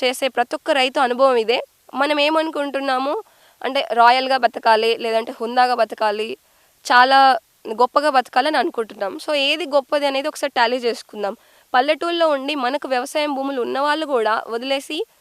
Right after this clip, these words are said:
పది, ఇరవై వేల జీతానికి, తక్కువ జీతానికి అక్కడ అద్దెలు కట్టుకుంటూ కూడా ఇబ్బంది పడుతూ, మీ ఇక్కడ మీ అమ్మా నాన్నలు వదిలేసి మీరు సిటీస్‌కు వెళ్ళి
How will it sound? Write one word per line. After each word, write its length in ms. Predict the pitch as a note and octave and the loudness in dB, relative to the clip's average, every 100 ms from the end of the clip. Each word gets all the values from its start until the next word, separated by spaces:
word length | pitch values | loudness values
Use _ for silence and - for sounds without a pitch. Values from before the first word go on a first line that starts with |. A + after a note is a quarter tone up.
| _ _ - | _ _ -2
పది, 160 | C#4+ E4+ | -2 0
ఇరవై 240 | D#4+ D#4 | -2 -2
వేల 260 | D4 C#4+ C#4+ | -2 -2 -2
జీతానికి, 720 | B3+ F4+ B3+ B3+ A#3+ B3 B3 B3+ | -4 -2 -2 -2 -6 -6 -6 -6
తక్కువ 240 | - - | -6 -8
జీతానికి 460 | C4+ B3 A#3 A#3 A#3 | -8 -2 0 0 -4
అక్కడ 200 | A#3 A#3+ | 0 2
అద్దెలు 320 | G#3+ A3 C#4+ | 2 0 -4
కట్టుకుంటూ 560 | B3+ - - A#3 A3+ A3+ | -6 -6 -10 -10 -6 -4
కూడా 320 | A3 G#3+ F#4 _ _ - | -2 -2 -4 _ _ -14
ఇబ్బంది 340 | C4 A#3 F4+ | -8 -4 -2
పడుతూ, 420 | E4 D#4 B3 D4+ D#4+ | -2 -4 -6 -6 -6
మీ 160 | D4+ | -6
ఇక్కడ 240 | D4 E4+ F4 | -6 -4 -2
మీ 160 | E4 | 0
అమ్మా 280 | D4 C4+ D#4 | -2 0 -2
నాన్నలు 320 | D#4 D#4 C#4+ | 0 0 0
వదిలేసి 560 | A#3+ C#4+ C#4 A#3+ B3 C4+ | -2 0 0 0 -6 -8
మీరు 140 | D4 D#4 | -8 -8
సిటీస్‌కు 500 | D4+ D4 E4+ - E4 | -8 -6 -6 -6 -2
వెళ్ళి 360 | C4+ B3 D4 | -2 0 -4